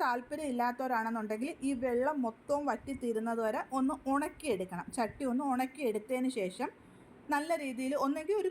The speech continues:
തുണി വെച്ച് തുടച്ചെടുക്കുക, അല്ലെന്നുണ്ടെങ്കിൽ കുറച്ച് നേരം ഒന്ന് റെസ്റ്റ് ചെയ്യാൻ വെച്ചിരുന്നാൽ അത്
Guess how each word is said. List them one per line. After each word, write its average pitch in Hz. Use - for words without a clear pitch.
തുണി 285
വെച്ച് 277
തുടച്ചെടുക്കുക, 262
അല്ലെന്നുണ്ടെങ്കിൽ 294
കുറച്ച് 269
നേരം 262
ഒന്ന് 269
റെസ്റ്റ് 233
ചെയ്യാൻ 247
വെച്ചിരുന്നാൽ 233
അത് 381